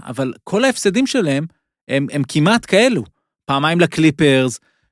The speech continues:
למילווקי, זאת אומרת, היו כמה משחקים גדולים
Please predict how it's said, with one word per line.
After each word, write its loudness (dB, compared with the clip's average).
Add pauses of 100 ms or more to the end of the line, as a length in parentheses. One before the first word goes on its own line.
למילווקי, 2
זאת -2
אומרת, -2
היו 0
כמה -2
משחקים -4
גדולים 4